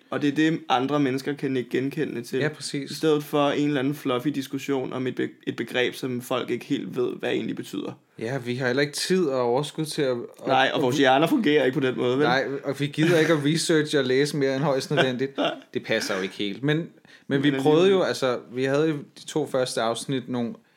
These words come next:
Speaker 2: lidt andre indslag, hvor vi sådan snakkede om noget, der var oppe i tiden, og det blev bare på en eller anden måde ikke så ærligt og dybt og sjovt, som når vi bare snakkede, som vi gør nu. Så jeg synes, vi har fundet en god balance, men altså, vi tager da gerne imod, øh, idéer og forslag. Der var en, der spurgte, om,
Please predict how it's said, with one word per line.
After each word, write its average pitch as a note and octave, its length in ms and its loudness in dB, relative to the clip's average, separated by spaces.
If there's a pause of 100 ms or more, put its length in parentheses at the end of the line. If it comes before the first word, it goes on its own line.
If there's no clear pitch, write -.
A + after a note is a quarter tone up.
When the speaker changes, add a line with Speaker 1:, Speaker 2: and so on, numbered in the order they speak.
(300)
Speaker 2:
lidt C3 180 -2
andre B2+ 360 0
indslag, C3 440 0
hvor A2+ 140 0
vi A2 80 -4
sådan B2+ 180 -8
snakkede A2 400 -2
om A#2 60 0
noget, A#2 180 0
der A#2+ 60 0
var A2+ 60 0
oppe G#2+ 200 -2
i - 20 -12
tiden, B2+ 480 -4
og - 160 -10
det C#3+ 80 -6
blev D#3+ 240 0
bare E3 140 2
på E3 60 -10
en F#3+ 60 -2
eller E3+ 100 -2
anden E3+ 100 -2
måde D#3+ 160 2
ikke D#3 180 -4
så E3+ 280 0 (340)
ærligt A#2+ 440 0
og A#2+ 320 -8
dybt D3 380 -6 (140)
og A#2+ 240 -2 (320)
sjovt, B2+ 520 0
som B2+ 240 -2
når A#2 240 -4
vi A2+ 120 -6
bare G2+ 260 -8
snakkede, A2+ 540 -8 (440)
som A2+ 240 -8
vi A2+ 60 -6
gør G#2+ 260 -4
nu. G#2+ 180 -6 (840)
Så B2+ 200 0
jeg C3 140 2
synes, G#3 260 -2
vi C4 40 2
har B3 60 2
fundet G3 280 0
en F#3+ 60 -2
god F3+ 140 0
balance, C#3+ 480 0
men B2 220 0
altså, A2+ 220 -4
vi A2+ 80 -6
tager A#2 200 0
da A2+ 100 4
gerne B2+ 260 0
imod, F#3 380 2
øh, B2+ 480 2
idéer D3+ 300 -2
og D3 260 0
forslag. B2+ 380 -2
Der C#3+ 80 2
var C#3 80 2
en, E3+ 140 -2
der G3 60 -4
spurgte, E3 340 -2
om, D3+ 100 -6